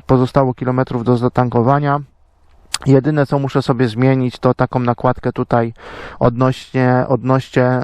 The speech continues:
odnośnie prędkościomierza, żebym wiedział, ile jadę. E, z przodu po zamontowaniu, e,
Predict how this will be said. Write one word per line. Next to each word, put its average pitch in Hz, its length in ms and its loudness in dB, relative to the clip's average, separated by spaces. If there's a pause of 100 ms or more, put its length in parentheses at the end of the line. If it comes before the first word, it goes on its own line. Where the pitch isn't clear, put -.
odnośnie 123 480 0
prędkościomierza, 123 1160 0
żebym 120 320 0
wiedział, 123 320 2
ile 123 220 2
jadę. 117 440 0 (720)
E, 127 400 4
z - 80 -14
przodu 175 340 0
po 156 140 0
zamontowaniu, 151 960 0 (1000)
e, 123 960 2